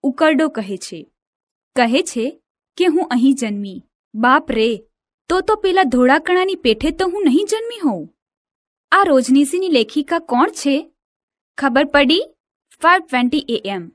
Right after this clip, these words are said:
પગ આવ્યા એટલે બધા ઉકરડા ઉપર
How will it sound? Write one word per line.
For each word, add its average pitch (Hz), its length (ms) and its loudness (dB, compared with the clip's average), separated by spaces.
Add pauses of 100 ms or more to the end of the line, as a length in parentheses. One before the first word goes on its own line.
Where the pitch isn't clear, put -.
(960)
પગ 370 280 4
આવ્યા 214 540 2 (300)
એટલે 320 220 -2
બધા 240 340 2
ઉકરડા 226 460 2
ઉપર 226 400 -2